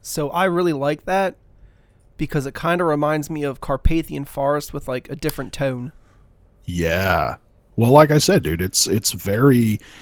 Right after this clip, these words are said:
Speaker 2: it, it, it's very, very much, uh, classic nineties Scandinavian black metal inspired, which, I mean, <sighs> okay, let's be honest, fucking everyone tries to do that. And let's be even more honest, most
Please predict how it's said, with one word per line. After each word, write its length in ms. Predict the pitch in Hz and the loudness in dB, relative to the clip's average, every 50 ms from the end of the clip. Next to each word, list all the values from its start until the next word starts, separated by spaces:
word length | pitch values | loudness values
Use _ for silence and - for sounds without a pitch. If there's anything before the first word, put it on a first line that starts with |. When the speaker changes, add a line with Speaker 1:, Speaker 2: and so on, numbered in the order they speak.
| - - - - _ _ _ _ _ _ _ - | -20 -20 -20 -20 _ _ _ _ _ _ _ -4
Speaker 2:
it, 180 | - 135 131 - | -2 -2 0 4
it, 200 | 143 147 143 - | 4 4 4 4
it's 220 | - 156 143 - - | 4 2 2 2 -2
very, 540 | - 107 101 98 101 156 185 175 170 120 101 | -4 -6 -4 2 6 6 8 8 8 6 4
very 320 | 90 95 117 117 117 101 | 2 0 0 2 2 2
much, 420 | 95 92 90 85 - - - - - - | 0 -2 -2 -2 -2 -4 -4 -4 -4 -6
uh, 360 | 85 78 78 78 76 76 - - - - _ _ _ _ _ _ _ _ _ _ _ _ | -4 -4 -2 -2 -4 -4 -6 -8 -12 -20 _ _ _ _ _ _ _ _ _ _ _ _
classic 440 | - - 107 98 95 - 104 90 - | -4 0 0 0 2 0 -2 -2 -4
nineties 720 | 92 87 87 92 90 87 90 85 85 85 - - - - - | -4 -2 -2 -2 -2 -2 -4 -4 -4 -2 -2 -2 -4 -4 -4
Scandinavian 720 | - - - 98 90 85 82 82 80 78 80 78 76 76 | -6 -4 -4 -4 -4 -4 -4 -6 -6 -6 -6 -6 -8 -6
black 300 | 82 82 80 78 - - | -4 -2 -2 -2 -4 -6
metal 220 | - 76 76 80 | -8 -8 -6 -6
inspired, 460 | 80 76 - - 78 73 71 78 - - - - - - - - | -8 -8 -6 -4 -2 -2 -2 -2 -4 -8 -18 -20 -20 -20 -16 0
which, 320 | - 151 175 170 - - - | 6 6 8 8 6 4 2
I 100 | - 156 | 4 6
mean, 280 | 160 156 147 143 139 - _ - - - - - - | 6 8 8 6 6 4 _ -10 -20 -18 -16 -14 -12
<sighs> 360 | - - - - - - - | -12 -12 -12 -14 -12 -8 -6
okay, 220 | 147 139 - 117 95 | -6 -4 -4 -4 -2
let's 180 | 98 151 - | -2 -4 -4
be 160 | - - 98 | -4 -4 -2
honest, 320 | 87 85 85 85 82 - - | -2 -2 -4 -4 -6 -6 -8
fucking 480 | - - - 214 208 - 101 82 78 - _ _ - | -8 -8 -6 -6 -6 -4 -6 -6 -8 -10 _ _ -2
everyone 560 | - 170 180 165 139 110 90 85 78 82 - | 0 2 2 2 2 0 -2 -4 -6 -8 -8
tries 380 | - - - 85 80 85 - | -8 -4 -4 -4 -4 -4 -6
to 100 | - 90 | -8 -8
do 140 | 80 82 78 78 | -6 -6 -6 -4
that. 240 | 78 78 80 90 - - - - - - _ _ | -4 -4 -6 -6 -8 -12 -20 -20 -20 -20 _ _
And 380 | - 170 170 165 156 151 139 - _ _ | 2 4 4 6 4 4 2 -2 _ _
let's 360 | - 165 165 - - - - - - - - | 0 0 0 0 -2 -6 -8 -8 -10 -6 -2
be 120 | 147 139 127 | 0 2 4
even 220 | 127 120 107 95 | 2 2 0 0
more 220 | 101 160 196 165 | 2 4 4 4
honest, 300 | 101 90 90 90 - - - - - - _ _ - | 4 2 0 0 -2 -2 -4 -8 -20 -20 _ _ -8
most 840 | - 90 92 101 110 135 151 156 160 170 175 190 190 - - - | -4 -2 0 0 2 2 2 4 8 10 10 10 10 8 4 -2